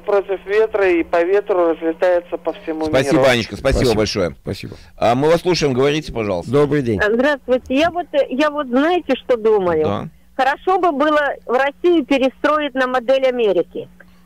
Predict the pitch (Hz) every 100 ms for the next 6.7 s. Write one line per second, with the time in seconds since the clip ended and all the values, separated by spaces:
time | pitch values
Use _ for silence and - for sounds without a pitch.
0 | - - 277 339 302 311 277 254 359 359
1 | 349 294 277 247 220 214 185 196 190 330
2 | 349 - 339 285 277 277 302 - - 277
3 | 294 302 311 311 285 277 - 226 196 214
4 | - 240 - - - - - 269 - 359
5 | 359 330 - 285 285 277 247 240 262 247
6 | 262 254 247 254 226 247 -